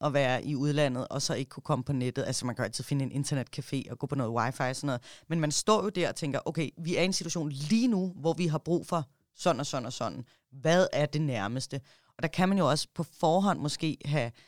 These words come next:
øh, gjort sig nogle tanker og fundet nogle links til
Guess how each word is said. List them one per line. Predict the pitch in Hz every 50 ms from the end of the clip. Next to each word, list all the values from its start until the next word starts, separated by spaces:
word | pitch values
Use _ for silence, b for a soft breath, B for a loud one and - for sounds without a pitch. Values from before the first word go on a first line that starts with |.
| b b b b b -
øh, | 156 151 147 135 123 113 - - - 117
gjort | - 180 175 151 -
sig | 180
nogle | 160 156
tanker | 147 - - 143 135 143 160 147 175
og | 165 156 147
fundet | - 175 175 175 180 180
nogle | 170 160 151 143 139 135 123 76
links | 147 143 143 170 190 208 - - - - - - _
til | - 196 180 156 151